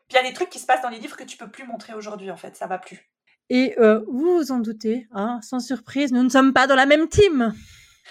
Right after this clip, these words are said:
Speaker 1: Oui, mais attends, je tiens à signaler quand même que dans Newport Beach, on était dans la même team pour une fois. On,
Speaker 2: Oui,
Speaker 1: on
Speaker 2: alors,
Speaker 1: n'a
Speaker 2: c'est,
Speaker 1: pas
Speaker 2: c'est
Speaker 1: assez clamé,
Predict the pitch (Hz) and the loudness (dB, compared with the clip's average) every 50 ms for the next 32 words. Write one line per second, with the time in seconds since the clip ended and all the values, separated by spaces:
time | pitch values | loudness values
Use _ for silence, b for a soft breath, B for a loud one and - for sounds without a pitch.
0 | B B - 311 349 370 - - 254 262 254 330 320 330 - - _ _ _ _ | B B -10 -6 0 0 0 0 0 -2 0 0 0 0 -4 -14 _ _ _ _
1 | _ _ - - - 285 254 247 254 - 262 247 240 240 233 220 208 226 285 339 | _ _ -20 -10 -6 -4 -4 -4 -6 -8 -8 -8 -8 -8 -10 -8 -6 -6 -6 -6
2 | 294 - _ _ _ _ _ _ - 247 202 220 208 196 214 214 - 190 - - | -10 -16 _ _ _ _ _ _ -16 -12 -12 -12 -12 -12 -14 -14 -14 -14 -14 -14
3 | 349 - - 226 202 208 - 220 214 180 180 220 240 262 - - 233 208 - - | -14 -16 -16 -20 -20 -18 -14 -12 -12 -10 -10 -14 -16 -18 -20 -18 -18 -18 -18 -18
4 | 214 208 190 - 214 190 B B B B B B B B B - 392 427 - - | -18 -18 -14 -12 -14 -14 B B B B B B B B B 0 0 0 0 0
5 | 262 220 214 - 226 - 330 415 381 - - 294 - - - 359 359 359 - - | -2 -2 -2 -2 0 2 4 4 2 2 0 -2 -2 -2 -4 -6 -6 -6 -8 -4
6 | 302 285 277 277 269 277 349 | 0 2 2 2 0 -6 -10